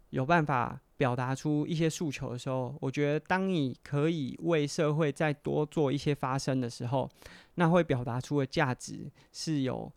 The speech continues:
非常强大的力量。那这是我们今天的分享。很特别的是呢，今天我们分享这个《The Playbook》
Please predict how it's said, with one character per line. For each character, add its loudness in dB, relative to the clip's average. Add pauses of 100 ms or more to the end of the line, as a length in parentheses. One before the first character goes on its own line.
(140)
非 4
常 -2
强 -2
大 4
的 -2
力 -2
量。 -4 (420)
那 -2
这 2
是 4
我 6
们 0
今 0
天 2
的 2
分 -2
享。 -8 (180)
很 -2
特 8
别 6
的 6
是 2
呢， 2 (280)
今 0
天 4
我 4
们 0
分 2
享 2
这 2
个 2
《The 0
Playbook》 2